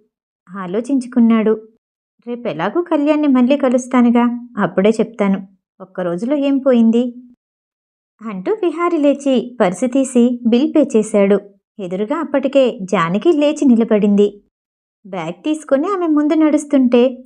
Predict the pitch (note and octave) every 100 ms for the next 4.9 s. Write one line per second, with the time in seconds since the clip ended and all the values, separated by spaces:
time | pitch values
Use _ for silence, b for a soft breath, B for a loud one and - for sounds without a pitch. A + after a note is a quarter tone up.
0 | - G3 F3 F3+ E4+ D#4 C#4+ E4+ D4+ B3
1 | G#3+ - G#3+ G3 G3 - _ _ _ _
2 | _ A3+ F#3+ F3+ F3+ B3 D#4 D4 A3 G3
3 | B3 C4+ C4+ C4+ C4+ A#3 A#3 B3+ B3 A#3+
4 | A#3+ F#3 D#3+ A#3 A#3 A#3 G3+ A#3